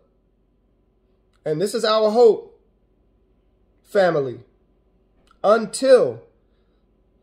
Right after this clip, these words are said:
the Ancient of Days came, and judgment was given to the saints of the Most High,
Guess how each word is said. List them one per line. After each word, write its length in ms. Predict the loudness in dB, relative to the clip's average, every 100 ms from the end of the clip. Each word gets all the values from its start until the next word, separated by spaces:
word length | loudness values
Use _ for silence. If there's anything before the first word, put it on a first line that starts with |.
| _ _ _ -4
the 160 | -2 0
Ancient 340 | -4 -2 -4 -2
of 220 | -2 0
Days 460 | 2 2 2 -2 -10
came, 520 | -6 -2 0 -2 -6 -18 _ _ _ _ _ _ _ _ _ _ _ _ _ _ _ _ _ _
and 180 | -8 -6
judgment 440 | 0 0 0 -6 -6
was 160 | -10
given 320 | -2 -2 -2 -4
to 140 | -8
the 80 | -8
saints 360 | -6 -4 -4
of 80 | -6
the 60 | -4
Most 300 | -2 -2 -2
High, 400 | -2 -2 -2